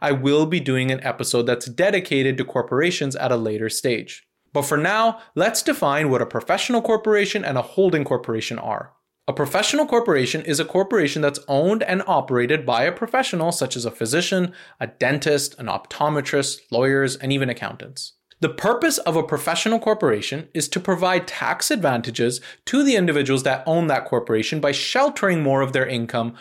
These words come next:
within the corporation instead of earning that income personally. A holding corporation, on the other hand, is a corporation that can be used to hold assets, like the shares of another corporation, or stocks, bonds,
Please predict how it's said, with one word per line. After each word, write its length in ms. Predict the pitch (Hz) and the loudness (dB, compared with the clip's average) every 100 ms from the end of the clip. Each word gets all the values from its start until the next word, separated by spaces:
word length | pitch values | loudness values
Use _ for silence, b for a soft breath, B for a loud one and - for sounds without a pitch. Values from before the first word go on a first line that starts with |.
| B | B
within 440 | - 151 143 175 202 | 0 2 4 4 4
the 80 | 175 | 2
corporation 640 | 143 120 120 110 - 143 | 0 0 0 0 -2 -6
instead 460 | 160 135 - 131 123 | -4 -4 -2 0 0
of 120 | 127 - | -2 -2
earning 300 | 120 120 117 | 0 0 0
that 180 | 117 | -2
income 400 | 113 107 120 113 113 | -4 -8 -6 -8 -8
personally. 640 | - 185 180 123 113 120 - - B B B | -2 0 0 -8 -10 -12 -18 -20 B B B
A 60 | 151 | -4
holding 440 | 127 185 262 294 247 | 0 2 4 4 2
corporation, 500 | 170 147 135 131 131 | 0 2 0 0 0
on 80 | |
the 80 | 123 | 0
other 160 | 113 107 | 0 -2
hand, 340 | 107 104 139 | -2 -4 -4
is 140 | 185 180 | -2 -2
a 60 | |
corporation 560 | 185 247 254 269 240 247 | 0 -2 0 0 0 0
that 140 | 240 | 0
can 120 | 233 240 | 0 0
be 80 | |
used 320 | 196 170 185 180 | 2 2 0 0
to 60 | |
hold 260 | 131 139 139 | 0 0 0
assets, 540 | 156 147 135 92 - - B B | 0 0 0 -4 -6 -14 B B
like 200 | 123 120 | -4 0
the 60 | |
shares 380 | 170 127 117 135 | 0 2 2 2
of 100 | 135 | 2
another 360 | 117 110 110 120 | 0 0 0 0
corporation, 720 | - 135 131 123 - 196 233 B B | 0 0 2 0 0 -2 -4 B B
or 140 | 135 | -2
stocks, 520 | 120 - 123 151 - | 0 2 4 4 0
bonds, 460 | - 123 120 135 | -4 0 0 0